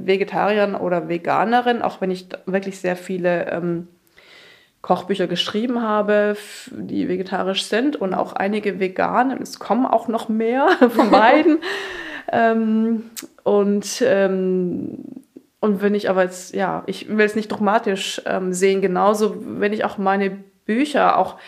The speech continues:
Speaker 1: das soll jetzt sich nicht nur an Veg-, Veganer oder Vegetarier
Speaker 2: Mhm.
Speaker 1: richten, sondern einfach eher die Lust, ähm, vermitteln, ähm, aufzeigen, was kann man denn alles machen ohne Verzicht. Also es ist, ich find's ja, wie gesagt, eben ne,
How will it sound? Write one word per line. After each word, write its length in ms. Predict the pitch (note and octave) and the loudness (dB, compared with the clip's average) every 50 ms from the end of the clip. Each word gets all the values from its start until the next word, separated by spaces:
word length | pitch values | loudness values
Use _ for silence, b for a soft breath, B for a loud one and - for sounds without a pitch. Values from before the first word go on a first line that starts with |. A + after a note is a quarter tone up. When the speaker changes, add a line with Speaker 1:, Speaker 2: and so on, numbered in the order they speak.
| B B B B B B B B B B | B B B B B B B B B B
Speaker 1:
das 280 | - G#3 G3+ - - - | 0 0 0 0 -2 0
soll 180 | G#3 G3 G3 | 0 0 0
jetzt 320 | G3 F#3+ G3 - - - - | 0 -4 -8 -10 -12 -8 -6
sich 220 | A3 G#3+ - - | -6 -6 -4 -4
nicht 220 | G#3 G#3+ - - | -4 -4 -4 -2
nur 200 | G#3 G3+ G3+ - | 0 0 0 2
an 260 | - F#3+ G3 G3 F#3 F#3 | 0 0 0 0 0 0
Veg-, 300 | G3 G3 F#3 F3+ - F#3+ | 0 0 0 -2 -2 -2
Veganer 340 | F#3+ F#3+ F#3 F#3 F#3+ G3+ | -2 0 2 0 2 0
oder 120 | F#3+ G3 F#3+ | 0 0 0
Vegetarier 800 | G3+ G#3 G3+ F#3+ G3 - G3 G3 - G#3 G#3+ A#3+ C4 A#3 F#3+ F3+ | 0 0 0 0 -2 -4 -6 -4 -2 0 0 2 2 2 2 2
Speaker 2:
Mhm. 40 | F3+ | 0
Speaker 1:
richten, 240 | F#3+ G3 - - G#3 | -2 -4 -4 -6 -2
sondern 260 | G3 G3+ F#3+ F#3+ - | -2 0 -2 0 0
einfach 380 | - G3 G#3+ G#3+ - A3 - - | 0 0 0 0 -2 -4 -2 0
eher 180 | G3+ G3+ G3+ | 0 0 0
die 160 | G3+ G#3 G#3 | 0 -2 0
Lust, 600 | G3 G3 G3+ G#3 A#3 C#4+ E4 - - - - - - - | 2 2 4 4 4 4 2 0 -6 -10 -10 -10 -4 -2
ähm, 600 | - G2 F#3 F3+ F3 E3+ - - - - - - - - - - - - - - G1+ G1+ - - - - B B B B B B B B | 0 0 0 0 -2 -4 -4 -6 -6 -6 -8 -12 -16 -20 -20 -20 -20 -20 -20 -20 -20 -20 -20 -20 -20 -20 B B B B B B B B
vermitteln, 800 | - - A3 G3+ G#3 G#3+ A3 G#3+ G#3 F#3 E3+ E3+ E3+ F3+ D#3+ F3 - | 0 2 4 4 4 4 2 2 2 2 2 2 2 0 -4 -4 -4
ähm, 360 | - - F#3 F#3 F#3 F3+ - | -2 0 0 0 -2 -4 -4
aufzeigen, 680 | - - - - A#3+ - - - - G#3 G3 G3 F#3+ F#3+ | -4 -2 2 2 2 2 0 -2 0 2 2 2 0 -2
was 200 | F3+ F#3+ F#3+ - | -4 -4 -4 -6
kann 220 | - - - B3 C4 | -8 -2 0 2 2
man 160 | B3+ A#3 A3 | 2 2 2
denn 140 | G3 - - | 0 -2 -2
alles 380 | - A3 A3 G#3+ G#3 - - | -2 -2 -2 -4 -4 -4 -6
machen 480 | A3 F#3+ - C4+ E4 - - F#3 D#3+ - | -2 0 0 0 0 0 -4 -4 -4 -2
ohne 380 | - - G3 A3 A#3+ B3 B3 A#3+ | 2 2 4 4 4 2 0 -2
Verzicht. 640 | B3 - - - - - E4+ - - - - - | -2 -4 -6 -6 -6 -8 -8 -8 -10 -10 -6 -2
Also 260 | - D#3+ D#3+ F3 F3 - | -2 -2 -2 0 -2 -2
es 200 | - F3+ F3+ - | -2 -2 -2 -4
ist, 280 | G3 F#3+ - - - | -6 -6 -6 -8 -8
ich 120 | - - - | -10 -8 -4
find's 240 | - C4 C4+ - | -4 -4 -2 -2
ja, 140 | - G3 F3+ | -2 -4 -2
wie 60 | G#3 | -2
gesagt, 360 | G#3 G#3 G#3 G#3 G3+ - - - | -2 -2 -2 -2 -6 -6 -8 -6
eben 160 | F3 F3+ - | -4 -4 -2
ne, 120 | D#3+ D#3+ | -4 -4